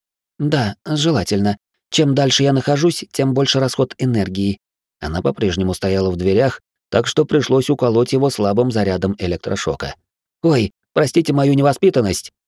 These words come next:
Тут же засуетился он, приглашая её войти, и усадил на единственную кровать в комнате, хотя демон явно чувствовала себя скованно в его присутствии, но от напора юноши растерялась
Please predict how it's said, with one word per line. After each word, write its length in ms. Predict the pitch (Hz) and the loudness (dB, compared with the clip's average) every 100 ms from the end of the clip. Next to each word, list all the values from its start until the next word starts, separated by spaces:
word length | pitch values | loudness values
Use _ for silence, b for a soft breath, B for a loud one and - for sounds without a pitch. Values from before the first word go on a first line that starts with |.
| _ | _
Тут 180 | 107 104 | -2 0
же 140 | 98 | 0
засуетился 720 | 98 98 - 104 101 95 - - | -2 -2 0 0 0 -2 -2 -2
он, 240 | 117 113 | 0 -2
приглашая 560 | 98 90 90 - 92 90 | -2 -2 0 0 0 0
её 400 | 90 90 90 87 | 0 -2 0 0
войти, 460 | 87 90 - 85 - _ _ - | -2 -4 -4 -6 -8 _ _ -6
и 60 | |
усадил 460 | 80 98 120 120 151 | -4 0 0 2 2
на 200 | 131 120 | 2 2
единственную 540 | 113 123 107 113 110 | 2 0 0 -2 0
кровать 320 | 104 104 104 101 | 0 0 0 -2
в 80 | |
комнате, 500 | - 92 78 - 67 - _ _ _ | -2 -2 -2 -8 -10 -12 _ _ _
хотя 300 | - 80 131 | -10 -6 -6
демон 400 | 147 117 131 160 | -2 0 0 0
явно 400 | 135 113 120 143 | 0 0 0 0
чувствовала 560 | 135 120 - 127 127 127 | 0 -2 0 2 2 2
себя 260 | 127 113 | 0 -2
скованно 520 | 120 - 107 107 117 123 | -2 -2 -2 0 0 0
в 40 | |
его 240 | 107 95 | 2 0
присутствии, 640 | 95 101 85 76 - 76 73 _ _ _ | 0 -2 -4 -8 -8 -8 -8 _ _ _
но 200 | - 82 | -4 0
от 100 | 123 | 0
напора 380 | 110 110 123 120 | 0 0 2 2
юноши 420 | 110 120 131 123 110 | 2 2 2 0 0
растерялась 720 | 101 - 87 104 120 - | -2 0 0 2 0 -2